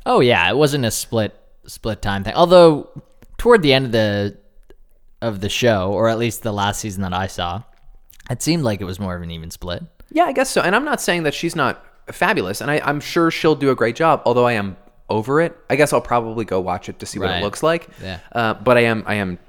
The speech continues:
Speaker 2: tired of that show, and I didn't finish the most recent season.
Speaker 1: Mm-hmm.
Speaker 2: Uh, obviously, she's good. Uh, I just don't know how to feel about where to go. It might have been better just to end it.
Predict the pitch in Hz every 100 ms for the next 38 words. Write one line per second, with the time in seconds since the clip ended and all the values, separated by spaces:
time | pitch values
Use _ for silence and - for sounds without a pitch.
0 | - - - 101 90 87 - 92 85 87
1 | 90 - 92 87 90 87 - 90 - -
2 | - 90 87 82 - 92 90 90 101 95
3 | - 151 151 127 - 120 98 - 101 -
4 | - 151 110 92 90 - - - - -
5 | - 101 90 87 95 - - - _ 104
6 | 110 107 107 90 92 85 85 95 95 -
7 | 85 80 82 - 92 90 85 87 104 120
8 | 95 90 85 82 80 - - - 82 78